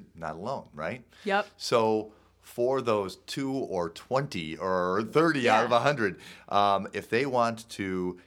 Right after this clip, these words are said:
Speaker 1: get in contact with you and seek treatment with you or, or consult with you, how do they find you?
Speaker 2: The easiest way to find me is through my website,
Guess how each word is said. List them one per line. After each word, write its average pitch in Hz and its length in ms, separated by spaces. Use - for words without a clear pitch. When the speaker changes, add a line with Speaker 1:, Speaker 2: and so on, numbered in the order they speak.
Speaker 1:
get - 160
in 92 80
contact 104 540
with 90 160
you 90 440
and 78 280
seek 82 200
treatment 117 340
with 101 160
you 95 240
or, 80 580
or 78 220
consult 98 440
with 101 180
you, 90 300
how 110 180
do 104 80
they 98 120
find 71 280
you? 65 80
Speaker 2:
The 208 220
easiest 285 300
way 285 100
to 262 60
find 202 300
me 214 200
is 175 140
through 190 240
my 160 160
website, 254 640